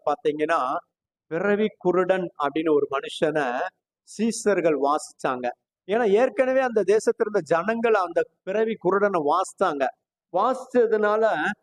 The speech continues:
அவங்க என்னெல்லாம் சொல்லிட்டு போனாங்களோ வாசிச்சு, அதையே சீசர்கள் ஒப்புவிக்க ஆரம்பிச்சாங்க. யார்கிட்ட? இயேசு சுவாமிகிட்ட. ஆனா பாருங்க, ஏசப்பா,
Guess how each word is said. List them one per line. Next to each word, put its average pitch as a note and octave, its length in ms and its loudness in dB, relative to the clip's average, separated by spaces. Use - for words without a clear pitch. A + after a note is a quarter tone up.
அவங்க F3+ 300 0
என்னெல்லாம் A3+ 640 2
சொல்லிட்டு B3 580 0
போனாங்களோ G#3+ 420 2
வாசிச்சு, F3+ 760 0
அதையே C#4+ 380 -2
சீசர்கள் C4+ 560 0
ஒப்புவிக்க G#3+ 600 0
ஆரம்பிச்சாங்க. F3 500 -2
யார்கிட்ட? D#3+ 340 0
இயேசு E3+ 300 -2
சுவாமிகிட்ட. D3 540 -2
ஆனா D3 240 -4
பாருங்க, D#3+ 640 -2
ஏசப்பா, A3+ 760 0